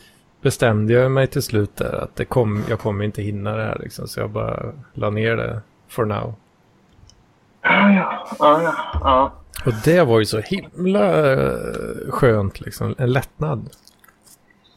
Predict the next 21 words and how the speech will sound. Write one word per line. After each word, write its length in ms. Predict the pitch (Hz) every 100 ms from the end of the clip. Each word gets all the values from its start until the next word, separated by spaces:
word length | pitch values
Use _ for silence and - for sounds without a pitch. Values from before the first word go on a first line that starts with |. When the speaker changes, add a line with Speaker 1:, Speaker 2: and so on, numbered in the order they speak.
| - - - _
Speaker 2:
Ja. 220 | 143 170 113
Speaker 1:
Eh, 60 | 104 _
då. 300 | 117 107 120 - - - _ _ _ - - - _
Men 180 | 135 131
nu 120 | 123
har 160 | 120 139
jag 100 | 151
ju 60 |
typ 220 | 143 135 117
bara 180 | 117
suttit 400 | 104 117 - 101
barslet 500 | - 117 - 139 139
i 60 | 151
en 120 | 147
vecka 640 | 147 - - 98 98 104 -
och 140 | 117
inte, 300 | 110 - 107 104 101 101 101 107 110 113 -
eh, 60 |
gjort 360 | 113 - _ -
någonting, 580 | 104 98 - 113 113 107
basically. 600 | 104 - - 104 107